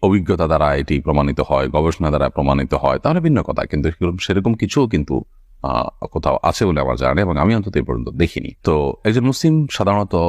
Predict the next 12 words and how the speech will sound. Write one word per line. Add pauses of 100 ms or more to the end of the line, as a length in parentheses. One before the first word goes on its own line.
(260)
ধারণা
প্রসূত
অথবা (460)
আপনার, (160)
আহ,
কুসংস্কার (180)
নির্ভর
কোনো (340)
কথা
বা
কোনো
বিশ্বাসের